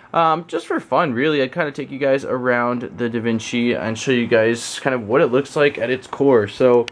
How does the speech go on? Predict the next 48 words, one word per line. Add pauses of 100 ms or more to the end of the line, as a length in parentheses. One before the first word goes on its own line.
(340)
um, (640)
right
here
we
have
got
the
little (320)
L
C
D (520)
board
that
is
on
the
front
that
controls
the
actual
printer.
I
took
that
out
of
its
little
faceplate
mount,
and
then
you've
got
the, (280)
all
the
different
buttons,
left,
right,
up,
down,
I
guess
select,
home.